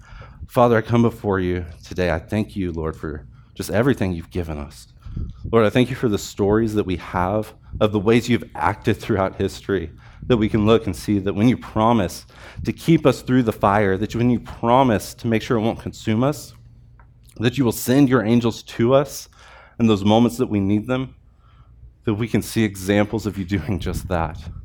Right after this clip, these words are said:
that we can know that when you make those promises, they're not empty, that we can know when you say you will be with us to the ends of the earth, that you are with us to the ends of the earth.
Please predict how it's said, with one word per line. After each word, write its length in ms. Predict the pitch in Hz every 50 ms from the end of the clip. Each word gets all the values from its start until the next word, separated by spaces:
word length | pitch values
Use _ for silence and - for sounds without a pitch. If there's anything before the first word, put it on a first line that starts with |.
| - -
that 80 | 113 113
we 80 | 117
can 240 | - 113 104 107 113
know 180 | 127 131 131 123
that 80 | 117
when 140 | 110 110 110
you 60 | 104
make 200 | 104 113 107 107 -
those 140 | 104 -
promises, 460 | - - 107 110 107 104 - 104 92 101
they're 100 | 98 101
not 260 | 101 101 - - -
empty, 420 | 101 104 - - 87 90 76 - - - - - - - - - - - - - - - - - - - - - - _ - - -
that 80 | 104 104
we 80 | 110
can 320 | 104 - 98 95 98 98 101
know 260 | 104 117 117 107 104
when 200 | 98 101 98 98
you 100 | 101 98
say 300 | - - - 104 101 101
you 160 | 98 98 95
will 80 | 90 85
be 260 | - - 110 113 113
with 240 | 101 95 87 - 90
us 220 | 80 78 - -
to 100 | - 101
the 100 | 101 95
ends 220 | 95 98 95 -
of 60 | 95 87
the 120 | 90 95
earth, 160 | 101 95 - -
that 160 | 87 - -
you 80 | 107
are 80 | 92 82
with 340 | 80 80 101 110 107 - 98
us 280 | 80 78 - - - _ - - - - _ _ -
to 100 | - 101
the 180 | 87 87 - -
ends 360 | 101 104 95 87 85 - - - -
of 260 | 95 92 85 - -
the 140 | - 73 -
earth. 380 | - 85 85 76 - - -